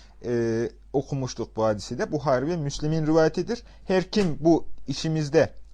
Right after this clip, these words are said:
emrimizde olmayan bir şeyi ona ihdas ederse, o ihdas ettiği şey reddolunur.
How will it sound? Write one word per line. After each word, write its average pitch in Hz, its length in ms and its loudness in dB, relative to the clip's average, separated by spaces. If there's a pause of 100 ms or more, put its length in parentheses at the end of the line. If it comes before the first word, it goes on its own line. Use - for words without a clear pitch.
emrimizde 151 540 2
olmayan 165 580 4
bir 139 100 2
şeyi 127 300 0
ona 165 300 4
ihdas 151 460 2
ederse, 151 560 2 (1500)
o 220 160 8
ihdas 214 460 6
ettiği 151 340 0
şey 240 300 2 (480)
reddolunur. 123 720 2